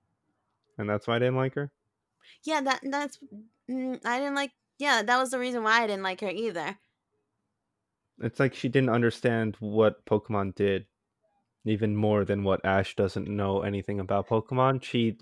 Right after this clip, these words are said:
Speaker 1: knew even less.
Speaker 2: <laughs> Yeah, and I don't know why. <laughs> I don't know why. And, like,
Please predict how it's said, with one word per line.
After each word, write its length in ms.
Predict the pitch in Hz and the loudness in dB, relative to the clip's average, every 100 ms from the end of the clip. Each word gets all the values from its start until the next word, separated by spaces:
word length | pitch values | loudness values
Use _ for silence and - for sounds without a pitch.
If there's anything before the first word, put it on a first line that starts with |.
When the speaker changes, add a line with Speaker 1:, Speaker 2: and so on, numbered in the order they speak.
| - | -6
Speaker 1:
knew 280 | 120 117 110 | 0 2 2
even 280 | 104 98 | 2 -2
less. 340 | 95 92 95 - | -2 -4 -6 -14
Speaker 2:
<laughs> 60 | _ _ _ - | _ _ _ -6
Yeah, 300 | 302 220 208 - _ _ _ - | -4 -2 -6 -10 _ _ _ -2
and 220 | 277 311 | 0 0
I 140 | 262 247 | 0 0
don't 160 | 240 | 0
know 180 | 233 214 | 0 -2
why. 280 | 175 131 - _ | -2 -4 -6 _
<laughs> 80 | |
I 140 | 262 254 | -4 2
don't 240 | 311 339 | 4 4
know 180 | 311 262 | 4 0
why. 380 | 240 220 196 190 | -2 -2 -2 -4
And, 280 | - 214 208 | -10 -10 -8
like, 280 | 214 208 - | -6 -8 -10